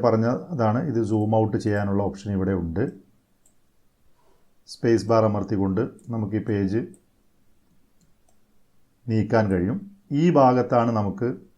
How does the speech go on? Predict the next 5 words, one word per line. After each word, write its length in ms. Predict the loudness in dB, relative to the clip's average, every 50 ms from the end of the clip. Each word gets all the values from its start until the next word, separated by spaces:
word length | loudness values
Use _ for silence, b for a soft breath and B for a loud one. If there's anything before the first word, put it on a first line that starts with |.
| _ _ _ _ _ _ _ _ _ _ _ _ _ _ _ _ _ _ _ _ _ _ _ _ _ -6 -6 -6
അക്ഷരം 480 | -6 -6 -2 4 6 6 6 6 4 0 -4 -6 -6 -4 -2
എന്ന 180 | -2 0 0 -2 -2 -4 -8 -16 -20 _ _ _ _ _ _ _ _ _ _ _ _ _ _ _ _ _ _ _ _ _ _ -6 -4 -4
ഈ 20 | -4 -4 -4 -2
തലക്കെട്ട് 440 | 0 0 0 0 -2 -4 -4 -2 0 2
നൽകേണ്ടത്. 420 | 2 4 4 4 4 4 2 0